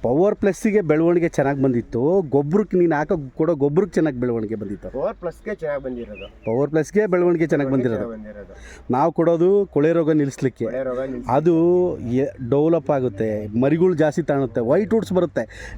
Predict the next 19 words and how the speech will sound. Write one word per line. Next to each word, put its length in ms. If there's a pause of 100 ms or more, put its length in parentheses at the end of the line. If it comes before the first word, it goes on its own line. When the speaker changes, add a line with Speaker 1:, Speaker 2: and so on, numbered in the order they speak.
Speaker 1:
ಮೇನ್ 420
ವೈಟ್ 320
ರೂಟ್ಸ್ 240
ಬಂದಾಗಲೇ 360
ಈ 180
ಥರ 200
ಬೆಳವಣಿಗೆ 420
ಬರುತ್ತೆ 260
ಶುಂಠಿ. 240
Speaker 2:
ಈ 40
ಥರ 140
ಬೆಳವಣಿಗೆ 600
ಬರೋದು. 280
ನೋಡಿ. 180
Speaker 1:
ನೀನೇ 420
ಡ್ರಂಚಿಂಗ್ 380
ಮಾಡೋದು 200
ನೀನೇ 220
ಅಂತೆ. 460